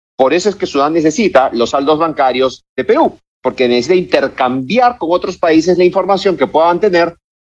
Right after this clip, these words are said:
personas de, con residencias en otras jurisdicciones.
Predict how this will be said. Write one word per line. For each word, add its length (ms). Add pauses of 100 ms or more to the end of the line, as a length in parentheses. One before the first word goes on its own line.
(120)
personas 560 (140)
de, 160
con 420
residencias 520
en 200
otras 300
jurisdicciones. 800